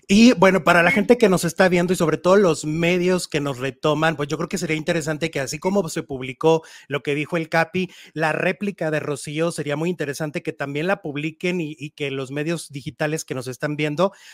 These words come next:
Speaker 1: pues, obviamente retomen esta información, porque también hay que desmentir cuando sale una mentira, ¿no? Vaya.
Speaker 2: Pues, si quieres, y si no, también. O sea, a mí, la verdad, yo estoy más allá del bien y del mal. Como digo, yo ya pasé el salario mínimo mental, Alex, así que
Speaker 1: Claro.
Speaker 2: si lo quieres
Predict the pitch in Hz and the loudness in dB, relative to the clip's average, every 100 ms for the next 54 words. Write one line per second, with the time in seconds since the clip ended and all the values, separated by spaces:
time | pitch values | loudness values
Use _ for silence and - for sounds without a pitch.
0 | - 147 147 147 170 156 143 175 180 151 | -6 -4 -2 -2 -2 -2 -4 -4 -4 -6
1 | 143 147 160 156 - 151 147 151 156 269 | -6 -4 -4 -4 -4 -4 -2 -2 0 0
2 | - - 151 131 131 185 202 151 139 123 | 0 -2 -6 -6 -4 -2 -2 -4 -4 -4
3 | 135 127 - 147 147 135 123 139 135 135 | -6 -8 -8 -8 -6 -6 -6 -8 -6 -6
4 | 131 135 214 131 117 170 247 _ _ _ | -8 -6 -6 -6 -6 -8 -10 _ _ _
5 | _ _ _ _ - 123 415 427 - 359 | _ _ _ _ -10 -10 -8 -14 -14 -16
6 | _ 269 269 - _ 208 - 214 226 240 | _ -8 -8 -10 _ -12 -10 -10 -14 -16
7 | 247 214 175 160 170 _ 185 202 185 185 | -18 -12 -12 -12 _ _ -14 -10 -8 -8
8 | 196 214 208 180 180 190 196 196 _ 196 | -8 -10 -10 -12 -10 -10 -8 -12 _ -18
9 | 190 202 190 180 185 175 175 185 175 156 | _ -16 -10 -10 -8 -10 -10 -10 -10 -10
10 | - _ - _ 185 190 196 220 214 220 | -10 _ -20 _ -12 -8 -6 -2 0 0
11 | 214 208 233 208 202 196 185 202 196 202 | -2 -6 -12 -12 -10 -8 -6 -8 -10 -12
12 | 196 180 160 160 139 - - - - _ | -16 -18 -14 -10 -10 -12 -16 -16 -18 _
13 | 180 - 156 113 101 - - 202 202 226 | -14 -4 -2 -2 -6 -16 -8 -8 -6 -6
14 | 240 | -6